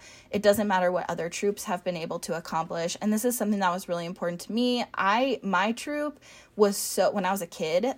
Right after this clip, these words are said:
um, and I was growing up, was so, so, so camping oriented. We did a lot of camping trips. I was doing sleepovers super young as a kid. And so my Girl Scout troop was doing campouts, s-,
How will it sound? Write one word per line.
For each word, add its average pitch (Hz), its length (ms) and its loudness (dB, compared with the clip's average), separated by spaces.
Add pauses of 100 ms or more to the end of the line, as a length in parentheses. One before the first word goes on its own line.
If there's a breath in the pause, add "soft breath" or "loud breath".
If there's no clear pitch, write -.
um, 175 460 -2
and 196 100 -4
I 175 80 -2
was 165 140 -4
growing 170 320 -4
up, 202 320 -4
was 226 180 0
so, 233 440 2
so, 196 320 2
so 170 360 -2
camping 156 720 -8
oriented. 165 600 -6
We 214 120 -4
did 262 180 4 (120)
a 202 120 0
lot 175 260 0
of 180 60 -6
camping 220 360 -2
trips. 220 380 -2 (320 loud breath)
I 202 100 4
was 220 140 4
doing 202 320 -2
sleepovers 175 960 -2
super 254 500 0
young 151 400 -6
as 180 180 -2
a 165 60 -4
kid. 165 420 -6 (380 loud breath)
And 185 340 0
so 180 240 -4
my 160 120 -4
Girl 214 240 4
Scout 190 300 -4
troop 175 280 -6
was 185 180 -4
doing 170 240 -10
campouts, 165 840 -2 (100)
s-, - 140 -10